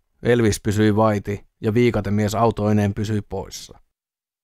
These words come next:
Puolisen tuntia ajeltuaan pikkuteitä miehet saapuivat viimeiselle risteykselle ja kartanolle johtavalle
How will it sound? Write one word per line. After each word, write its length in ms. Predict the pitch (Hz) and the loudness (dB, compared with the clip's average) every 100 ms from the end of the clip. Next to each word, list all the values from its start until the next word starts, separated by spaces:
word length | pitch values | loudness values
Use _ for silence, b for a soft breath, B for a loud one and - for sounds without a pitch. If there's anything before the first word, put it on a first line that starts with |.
| _ _ _ _ _ | _ _ _ _ _
Puolisen 440 | - 147 135 120 110 | 2 2 4 2 2
tuntia 360 | 117 110 107 | 0 2 4
ajeltuaan 520 | 110 120 110 113 107 | 4 4 2 0 0
pikkuteitä 600 | 101 120 - 104 95 95 101 | 0 -4 -6 -8 -6 -4 0
miehet 340 | 104 104 101 | 0 0 -4
saapuivat 600 | - 101 92 104 101 - | -4 -6 -4 -4 -4 -4
viimeiselle 520 | 110 104 104 98 107 | -2 0 0 0 -2
risteykselle 680 | 107 113 - 104 98 107 107 | 0 0 -2 -6 -6 -4 -2
ja 120 | 104 | -2
kartanolle 560 | 110 110 104 104 104 107 | -2 -2 -2 -2 -2 -2
johtavalle 520 | 107 98 - 110 104 | -2 -4 -4 -4 -4